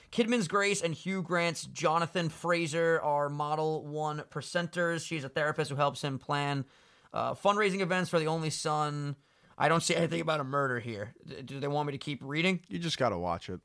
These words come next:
Speaker 2: I don't wanna
Speaker 1: So,
Speaker 2: spoil anything.
Speaker 1: so did you already finish the miniseries?
Speaker 2: Yeah, it's six episodes.
Speaker 1: Oh, dude, I lo-, that was like, um, that one with Paul Rudd where you have a clone living with yourself.
Speaker 2: Yep, just done.
Speaker 1: Nice. So
Speaker 2: All the
Speaker 1: what
Speaker 2: way
Speaker 1: would you
Speaker 2: through.
Speaker 1: rate out of ten?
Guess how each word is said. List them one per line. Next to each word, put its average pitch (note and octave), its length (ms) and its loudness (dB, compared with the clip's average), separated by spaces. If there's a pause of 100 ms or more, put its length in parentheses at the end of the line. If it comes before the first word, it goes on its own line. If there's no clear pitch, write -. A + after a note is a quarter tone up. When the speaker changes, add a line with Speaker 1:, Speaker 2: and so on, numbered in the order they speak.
(160)
Speaker 2:
I B2+ 100 -4
don't B2+ 100 0
wanna G#2+ 100 0
Speaker 1:
So, E3+ 180 12
Speaker 2:
spoil A2 320 0
anything. A2+ 260 -4
Speaker 1:
so E3+ 400 8
did D#3 200 2
you F3 100 8
already F3 220 10
finish D#3+ 360 2
the E3+ 60 2
miniseries? F3 800 4
Speaker 2:
Yeah, B2 140 0
it's F2+ 100 -4
six - 240 -4
episodes. G#2 560 -6
Speaker 1:
Oh, D3+ 240 10 (120)
dude, D#3+ 140 -2
I D#3 80 2
lo-, E3+ 200 4
that F#3 180 10
was A3+ 160 8
like, A3+ 280 6
um, F3+ 420 8
that D#3 140 6
one F3 120 4
with E3+ 120 2
Paul E3 240 8
Rudd C#3+ 320 6
where C3 120 -4
you B2+ 180 -4
have B2+ 160 2
a B2 60 -2
clone C3 480 0 (440)
living D3+ 280 4
with C3 120 -2
yourself. A#2 300 -2
Speaker 2:
Yep, A#2 200 0
just B2+ 200 -8 (800)
done. A#2+ 280 4 (380)
Speaker 1:
Nice. B2 320 -6
So C3 340 0 (340)
Speaker 2:
All C3 120 4
the D3 60 6
Speaker 1:
what D#3+ 60 10
Speaker 2:
way - 60 12
Speaker 1:
would D3+ 60 6
you C#3+ 40 2
Speaker 2:
through. D#3 80 4
Speaker 1:
rate D#3+ 160 10
out C#3+ 160 8
of A#2+ 60 -2
ten? A#2 260 -2